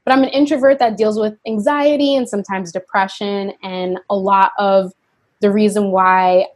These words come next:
I wake up every day and I get on calls and I take photos and I do interviews with awesome people like you is for this reason, is to tell the story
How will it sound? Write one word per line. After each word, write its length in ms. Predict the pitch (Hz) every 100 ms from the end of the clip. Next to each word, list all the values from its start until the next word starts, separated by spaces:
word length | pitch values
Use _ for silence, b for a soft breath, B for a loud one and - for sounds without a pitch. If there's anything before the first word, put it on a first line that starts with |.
| _
I 360 | 185 196 214 208
wake 300 | 196 190 196
up 140 | 185 185
every 260 | 185 185
day 480 | 175 180 180 180 180
and 120 | 185 175
I 100 | 170
get 280 | 160 302
on 200 | 196 196
calls 640 | 190 - 185 180 180 180 180
and 260 | 165 165 - _ _ -
I 60 | 180
take 360 | - 202 202
photos 680 | - 208 196 196 190 190 185
and 140 | 180
I 220 | 170 165 170 - -
do 300 | 226 240 240
interviews 460 | 208 202 190 196
with 120 | 190 -
awesome 360 | 196 202 208 214
people 360 | 208 208 208 190
like 280 | 180 175
you 440 | 196 208 202 196 - -
is 180 | 202
for 140 | - 202
this 240 | 190 -
reason, 340 | 196 226 208 180
is 140 | 170
to 160 | - 180
tell 300 | - 180 185
the 100 | 208
story 720 | - 190 180 180 185 185